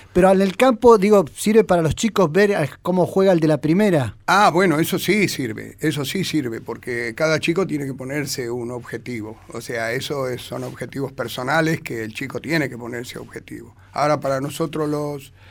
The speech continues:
Speaker 2: eh, que miramos, eh, los futbolistas, los desarrollos de ellos o que le falta, ¿no? La, nosotros tenemos que verlo en el campo, ¿no? Y eso que es verdad, de que muchas veces se ha perdido esa gente, ¿no?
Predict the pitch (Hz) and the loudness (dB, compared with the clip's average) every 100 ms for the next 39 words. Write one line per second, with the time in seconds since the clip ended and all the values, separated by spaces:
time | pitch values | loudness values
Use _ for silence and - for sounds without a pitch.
0 | - - 113 127 123 127 123 127 127 135 | -20 -12 -8 -4 -4 -4 -4 -6 -4 -2
1 | 151 151 147 143 139 139 135 131 131 143 | 0 0 -2 -4 -6 -8 -8 -6 -8 -6
2 | 135 151 160 160 160 135 131 135 139 135 | -4 0 2 2 0 -4 -4 -4 -4 -2
3 | 156 160 147 139 135 156 147 139 135 123 | 0 0 -2 -4 -4 -4 -4 -8 -10 -8
4 | 123 123 - - - - - 135 123 160 | -8 -8 -14 -20 -20 -14 -6 -4 0 2
5 | 160 147 135 127 135 143 143 139 143 135 | 2 2 -2 -6 -4 -4 -6 -6 -8 -6
6 | 151 160 160 131 131 127 123 131 123 127 | -6 -4 -6 -6 -6 -6 -6 -6 -8 -10
7 | 117 147 123 110 123 131 - - - 139 | -6 -4 -4 -8 -14 -16 -18 -20 -10 -6
8 | 147 151 143 147 143 143 139 - - - | -2 -2 -2 -2 -2 -4 -6 -12 -20 -20
9 | - - 127 131 120 131 151 180 151 131 | -20 -12 -6 -4 -4 -2 2 2 2 -2
10 | 127 135 131 127 135 147 151 147 151 139 | -8 -8 -8 -8 -8 -6 -2 0 0 -2
11 | 135 151 135 147 143 170 135 135 - 117 | -4 -6 -4 -6 -2 -2 -2 -6 -10 -8
12 | 139 117 - 117 139 156 | -8 -8 -10 -10 -10 -10